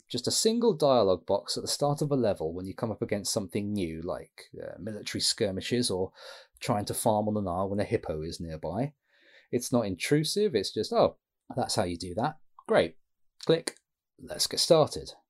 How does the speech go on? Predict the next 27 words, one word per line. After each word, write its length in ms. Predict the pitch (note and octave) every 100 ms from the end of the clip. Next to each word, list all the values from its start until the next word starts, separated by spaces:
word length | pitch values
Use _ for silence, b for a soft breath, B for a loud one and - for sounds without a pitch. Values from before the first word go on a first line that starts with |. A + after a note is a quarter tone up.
| _ b b b
Something 320 | - G3 F3
I 40 | D3
really 280 | C3 B2 A2+
like 280 | G#2 G2 _ -
as 180 | A2 G2+
well 220 | A2+ F#2+
is 220 | F#2+ G2 -
how 120 | A#2
you 140 | G#2
can 440 | G2+ A2+ G2+ G2+ G2+
gauge 280 | A2 G2+ -
how 140 | A#2+
good 200 | A#2 -
a 60 | C3
job 260 | - B2 A#2
you're 160 | G#2 -
doing 380 | A#2 F2+ E2+ F#2+
is, 420 | F#2 - - -
uh, 540 | F2+ F2+ F2 F2 F2+ - -
through 200 | - G2
not 200 | G#2+ D#3+
only 160 | A#2+ G#2
looking 360 | A2 A#2+ A2 F#2
at 200 | F2+ -
charts 500 | - A2 G2+ - G2+
and 140 | F2
ratings, 600 | F#2 E2 - F#2+ B2 -